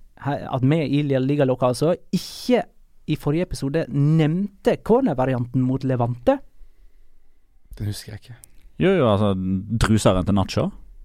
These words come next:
Speaker 1: Ja,
Speaker 3: Ja.
Speaker 1: eh, jeg, jeg, eh, glemte, jeg glemte å nevne den epis-, eh, eller den, eh, skåringen, men, eh, har fått da en på, eh,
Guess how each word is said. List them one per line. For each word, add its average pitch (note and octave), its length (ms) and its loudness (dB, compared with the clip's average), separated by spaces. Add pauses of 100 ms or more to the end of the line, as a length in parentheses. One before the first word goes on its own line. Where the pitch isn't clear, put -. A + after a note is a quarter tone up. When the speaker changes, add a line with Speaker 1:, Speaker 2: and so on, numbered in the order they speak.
Speaker 1:
Ja, - 120 -14 (260)
Speaker 3:
Ja. G2+ 100 -2
Speaker 1:
eh, - 100 2 (280)
jeg, C3+ 320 0
jeg, C3+ 300 2
eh, B2+ 500 2 (500)
glemte, D#3 440 0
jeg C3+ 140 0
glemte C3+ 260 -2
å D3 40 2
nevne C3+ 380 2 (140)
den C#3 180 2
epis-, C3 240 -6
eh, B2+ 320 0
eller B2+ 160 0
den, C3 260 0
eh, B2 520 -4
skåringen, D3+ 600 2 (160)
men, C#3 480 0
eh, C#3 520 2
har C#3+ 240 2
fått C#3+ 240 -2
da C#3+ 220 4
en C#3 140 2
på, C#3 260 0
eh, C3 580 0